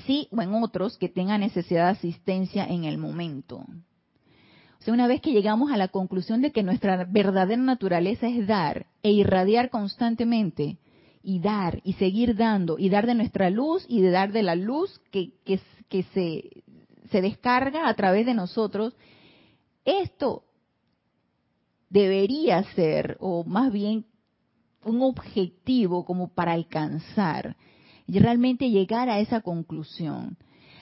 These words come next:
¿A ustedes no les ha pasado de repente que hay ciertas circunstancias en que tú quisieras dar como,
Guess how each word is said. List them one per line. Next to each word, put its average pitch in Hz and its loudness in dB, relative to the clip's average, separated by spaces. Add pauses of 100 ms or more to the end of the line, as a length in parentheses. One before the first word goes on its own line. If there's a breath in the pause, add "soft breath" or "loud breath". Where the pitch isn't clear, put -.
¿A 196 0
ustedes 262 4
no 285 2
les 311 2
ha 294 -2
pasado 254 0
de 254 2
repente 220 -2
que 196 -6
hay 202 -2 (120)
ciertas 269 0
circunstancias 220 0
en 208 -2
que - -6 (400)
tú 240 -4
quisieras 269 2
dar 240 0
como, 220 2